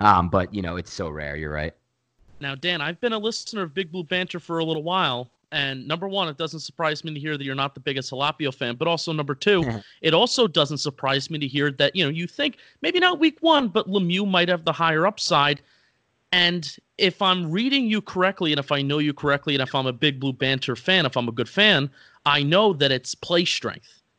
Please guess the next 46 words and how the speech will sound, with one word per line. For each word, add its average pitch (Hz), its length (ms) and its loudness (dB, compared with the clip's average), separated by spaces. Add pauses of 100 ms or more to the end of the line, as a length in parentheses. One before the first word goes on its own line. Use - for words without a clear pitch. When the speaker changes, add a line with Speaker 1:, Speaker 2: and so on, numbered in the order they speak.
(140)
Speaker 2:
And 123 160 0
I 127 80 2
know 151 160 2
that's 147 220 0
a 143 40 0
phrase 147 360 0
that 139 80 -4
you 131 100 -2
haven't, 139 240 0
maybe 135 240 -2
haven't 123 320 -2
used 175 320 -4
yet. 120 240 -2 (400)
Um, 127 260 2
so 127 480 2 (260)
is 143 160 0
it 143 80 -4 (260)
Lemieux's 147 460 2
play 170 280 2
strength 220 380 2 (160)
maybe 160 460 0
over 143 280 0
Gates - 460 0
that 180 140 0
entices 180 500 -2
you 190 120 0
a 190 40 0
little 190 180 4
bit 170 160 0
more? 190 220 4
Because 135 320 0
he's 135 140 -4
just, - 340 -2 (240)
he's 123 140 -4 (100)
that 131 220 -4
big, 165 180 2
strong 151 380 2
dude, 156 340 4
and 131 100 -4
he, 127 120 0
and 123 180 0
he's 123 140 0
already 165 400 6
an 147 80 2
interior 147 440 2
lineman 147 460 2